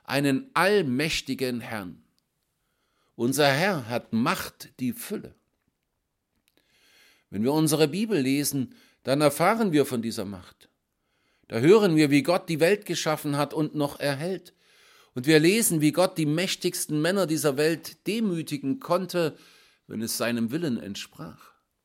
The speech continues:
Denken wir an den Pharao oder an Nebukadnezar. Und wie damals, so handelt Gott auch heute. Er erhält die Welt in Bestand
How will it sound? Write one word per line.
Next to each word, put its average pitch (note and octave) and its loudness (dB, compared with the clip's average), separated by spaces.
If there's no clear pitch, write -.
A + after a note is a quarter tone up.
Denken G2+ -10
wir A#2+ -2
an A#2 -4
den A#2+ -4
Pharao C3+ -2
oder G2 -8
an G2 -10
Nebukadnezar. A2+ -10
Und F2+ -16
wie A#2 -2
damals, C3+ 0
so F#3+ -4
handelt C#3+ -2
Gott D3 2
auch D3+ -2
heute. A3 -4
Er C#3 2
erhält D#3 0
die C#3+ -4
Welt D#3 0
in D#3 -4
Bestand C#3 -6